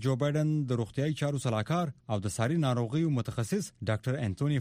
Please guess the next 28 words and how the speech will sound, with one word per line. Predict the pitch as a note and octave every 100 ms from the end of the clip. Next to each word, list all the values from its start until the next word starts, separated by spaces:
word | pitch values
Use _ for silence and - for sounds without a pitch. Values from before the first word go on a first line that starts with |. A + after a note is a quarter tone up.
| C#3+
فاوچی | E3+ E3+ -
په | C#3
هیواد | A#2 C3+ D3 -
کې | - D#3 D3
د | A#2 G2
کرونا | G#2+ A#2+ D3+
وایرس | C3 C3+ C3 - B2
د | A2 G2
بیا | D3 C#3+
خپرېدو | - A2 G#2+ C#3
په | C3+
اړه | C#3+ A#2
خبرداری | G2 F#2+ G#2 G#2+
ورکړی | F2 - F#3+ E3+ - - -
او | C#3+ D3
ویلي | F3+ F3
دی | E3
چې | D3+ D3
موږ | C#3
په | G#2+ F#2+
غلطه | B2+ G2 F#2+
لار | F2+ E2+
روان | F2 F2+ F2+
یو. | E2+ - -
د | B2
امریکا | C3+ D3+ D#3
ژغ | D#3 -
خبریال | C3 C#3+ D3+ F2